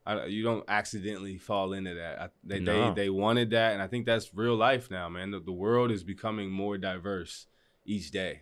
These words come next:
Speaker 1: I mean,
Speaker 2: Yeah.
Speaker 1: the, the, the old way of you stay within your race or you stay within your whatever, like, that,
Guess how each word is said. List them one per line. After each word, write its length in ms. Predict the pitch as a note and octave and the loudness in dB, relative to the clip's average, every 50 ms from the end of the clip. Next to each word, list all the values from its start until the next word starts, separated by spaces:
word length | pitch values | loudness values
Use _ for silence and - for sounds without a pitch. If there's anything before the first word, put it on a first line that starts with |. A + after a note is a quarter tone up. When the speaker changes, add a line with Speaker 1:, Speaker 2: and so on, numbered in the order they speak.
| - F#2+ | -16 -16
Speaker 1:
I 60 | E2+ | -16
mean, 160 | F2 F2 F2+ F2+ | -14 -10 -4 0
Speaker 2:
Yeah. 240 | F2+ F#2 F#2+ F#2 E2+ - | 2 4 4 4 2 -2
Speaker 1:
the, 160 | E2 E2+ E2+ D2+ - | -10 -14 -14 -14 -12
the, 200 | - F#2 F2+ F2 D#2 | -10 -10 -10 -8 -8
the 80 | E2 E2 | -8 -4
old 360 | - F#2+ G#2 G#2+ G#2+ G#2+ F#2+ | 0 2 4 4 4 4 4
way 280 | G2 G#2 G#2 G#2 G#2+ G#2 | 2 2 4 4 4 2
of 160 | G2+ F#2+ E2+ D#2+ - _ _ _ _ _ _ _ _ _ _ - | 2 0 -4 -10 -18 _ _ _ _ _ _ _ _ _ _ -14
you 180 | E2 F#2 G2+ | -8 -6 -6
stay 340 | F#2+ - - A#2 A2+ A2+ A2 | -6 -4 0 2 4 4 4
within 320 | A2 G#2+ G#2 - A#2 A2+ A2 | 4 2 0 0 0 0 0
your 180 | A2 A2 G#2+ | 0 0 2
race 380 | G#2+ A2 A2+ A#2 A#2+ A#2 - G#2 | 2 4 4 4 4 2 0 -4
or 40 | G2 | -4
you 140 | G2 G#2 | -4 -4
stay 300 | G#2+ - - A2+ A2 A2 | -4 -4 -2 2 2 2
within 340 | G#2+ A2 G#2+ A2 A#2+ A2+ A2 | 2 0 -2 -2 -2 -2 -2
your 360 | A2 A2 A2+ A2+ A2 G#2+ F#2+ - _ | 0 0 0 0 0 -2 -4 -8 _
whatever, 560 | - G2 G2 G#2+ A#2 B2 A#2 B2 B2 B2 A#2 A#2 - | -8 -2 2 4 4 4 4 0 -2 -2 -4 -4 -4
like, 240 | G2 F#2+ F#2 D#2+ _ _ - | -4 -4 -4 -6 _ _ -6
that, 240 | F#2+ G2 G2 - | -4 -4 -4 -4